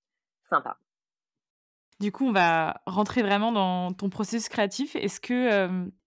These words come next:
Speaker 2: tu dirais qu'il a évolué, heu, depuis que t'as commencé ou t'as l'impression que t'as toujours fonctionné de la même manière ?
Speaker 1: Je pense que j'ai évolué. Hem, alors après, il y a, il y a quelque chose qui change pas, c'est, je suis très inspirée par les couleurs. C'est-à-dire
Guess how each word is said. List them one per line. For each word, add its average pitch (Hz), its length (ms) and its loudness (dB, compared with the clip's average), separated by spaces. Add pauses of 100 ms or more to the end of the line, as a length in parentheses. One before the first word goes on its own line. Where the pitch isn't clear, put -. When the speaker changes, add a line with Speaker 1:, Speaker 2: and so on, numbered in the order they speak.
Speaker 2:
tu - 120 -6
dirais 214 240 2
qu'il 247 180 -2
a 190 60 4
évolué, 202 540 2
heu, 254 220 0
depuis 220 260 -6
que - 60 -20
t'as 240 100 -2
commencé 233 440 -2 (160)
ou 208 340 -6
t'as 208 140 0
l'impression 190 320 0
que 220 60 -6
t'as 196 100 -2
toujours 196 240 -10
fonctionné 202 320 -4
de 190 60 -4
la 185 80 -4
même 185 160 -4
manière ? 180 480 -10 (260)
Speaker 1:
Je - 120 -8
pense 180 220 -4
que 180 120 4
j'ai 160 160 6
évolué. 190 800 10
Hem, 151 800 -2 (100)
alors 170 160 10
après, 185 140 10
il - 40 8
y - 20 10
a, 165 200 8
il 196 80 -2
y 190 60 10
a - 40 8
quelque 233 120 2
chose - 200 0
qui 214 100 -4
change 196 340 0
pas, 247 200 6
c'est, - 460 -2 (400)
je - 100 -2
suis 202 120 2
très 285 280 6
inspirée 262 400 4
par 220 160 2
les 202 140 -2
couleurs. 170 460 2
C'est-à-dire 180 400 -4